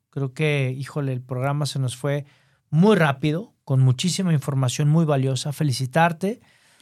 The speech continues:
por ese, eh, eh, emprendurismo, por llevarlo a la consolidación y, sobre todo,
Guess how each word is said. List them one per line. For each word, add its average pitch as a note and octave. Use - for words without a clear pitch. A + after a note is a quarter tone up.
por C#3
ese, D3
eh, E3
eh, C#3
emprendurismo, D3+
por C#3
llevarlo C#3
a D3+
la C3+
consolidación B2
y, D3
sobre B2+
todo, C#3+